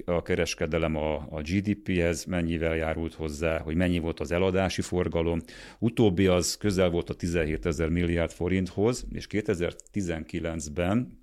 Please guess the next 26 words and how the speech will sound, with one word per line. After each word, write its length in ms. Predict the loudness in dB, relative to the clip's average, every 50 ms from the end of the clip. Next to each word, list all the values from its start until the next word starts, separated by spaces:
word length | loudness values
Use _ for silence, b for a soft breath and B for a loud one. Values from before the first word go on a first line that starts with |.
| -14 -8
tehát 160 | -6 -4 -2 0
az 100 | 0 0
utolsó 380 | 0 2 2 0 2 0 -2
békeévben, 640 | -4 -2 -4 -6 -6 -6 -6 -6 -6 -8 -8 -8 -8
a 60 | -8 -6
háború 440 | -4 -4 -4 -4 -4 -4 -4 -6
és 140 | -6 -6 -6
a 60 | -8
covid 280 | -8 -8 -8 -6 -6 -6
előtti 320 | -6 -8 -8 -10 -10 -10
utolsó 400 | -12 -12 -10 -12 -12 -12 -10 -10
békeévben, 640 | -6 -4 -4 -4 -2 -2 -2 -2 0 0 0 0 0 B B B B B
ez 140 | -12 -12 -8
tizenkétezer 760 | -4 -4 -2 -2 -2 -4 -4 -6 -8 -6 -4 -4 -4 -4 -6
milliárd 380 | -6 -6 -6 -6 -8 -10 -10 -10
forint 320 | -10 -10 -10 -10 -12 -14
körül 240 | -12 -12 -12 -10 -12 -12
volt. 200 | -12 -14 -16 -18
Tehát 160 | -20 -8 -8 -4
ez 100 | -2 0
elég, 180 | 0 0 2 2
elég 200 | 2 2 2 0
nagy 160 | 0 -2 -4
ugrásnak 460 | -4 -4 -6 -6 -8 -10 -12 -12 -12
néz 200 | -12 -10 -10 -10
ki. 180 | -10 -10 -10